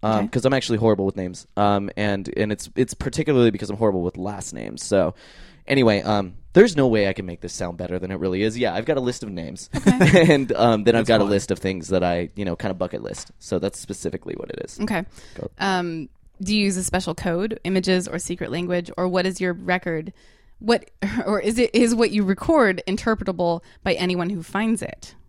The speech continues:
Speaker 1: Um, I think they would figure it out. Like, I would
Speaker 2: Okay.
Speaker 1: say, like, if, say, hypothetically speaking, some girl that I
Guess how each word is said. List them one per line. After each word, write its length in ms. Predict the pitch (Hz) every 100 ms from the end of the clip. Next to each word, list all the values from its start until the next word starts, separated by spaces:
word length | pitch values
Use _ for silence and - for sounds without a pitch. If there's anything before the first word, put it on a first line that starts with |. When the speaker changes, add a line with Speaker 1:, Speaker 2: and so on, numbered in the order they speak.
| _ _ -
Speaker 1:
Um, 360 | 135 135 123 -
I 80 | 135
think 200 | 160 151
they 100 | 151
would 140 | 123
figure 260 | - 98 95
it 60 | 87
out. 200 | 92 -
Like, 120 | 123
I 100 | 127
would 100 | 131
Speaker 2:
Okay. 60 | -
Speaker 1:
say, 200 | 131 117
like, 300 | 107 92 - - - - - -
if, 540 | 113 110 - 113 - - - - - - -
say, 220 | - 127
hypothetically 480 | 120 120 117 104 110
speaking, 280 | 117 110 104
some 180 | 107 98
girl 220 | 101 101
that 120 | 98
I 240 | 92 92